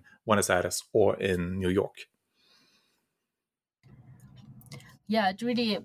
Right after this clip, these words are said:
Speaker 2: it's amazing how you show how identity is really a practice rather than just simply an inheritance. So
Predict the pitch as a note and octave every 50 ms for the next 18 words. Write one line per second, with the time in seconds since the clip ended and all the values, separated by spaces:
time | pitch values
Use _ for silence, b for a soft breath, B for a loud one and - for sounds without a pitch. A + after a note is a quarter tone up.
0 | - - G#3 - - G#3+ G#3+ G3+ G#3+ A3+ G#3+ A3 G#3 G3+ F#3+ F#3 F#3 E3+ F3 -
1 | - F3+ F3+ F#3 F3 D#3+ F3+ E3 D#3+ E3 D#3 D#3 D3+ - - E3+ - F#3 F#3+ F#3+
2 | G3+ G3 - G3+ F3 E3+ E3 - - - - - - D#3+ F#3 F#3+ F3+ E3 D3 C#3
3 | - - F#3+ F3 F#3 - - - C#3+ C#3 - - E3 D#3+ D#3 D#3+ E3 D#3 D3+ D3
4 | D3 C#3 - D3 - - - F3 E3+ D#3+ - - D3+ C#3+ C#3 C#3 D3+ D3+ D#3+ F3
5 | D#3+ D#3+ D#3 - - - A3 G3+ - - - - - E3 D#3+ D3 C#3+ C#3 C#3+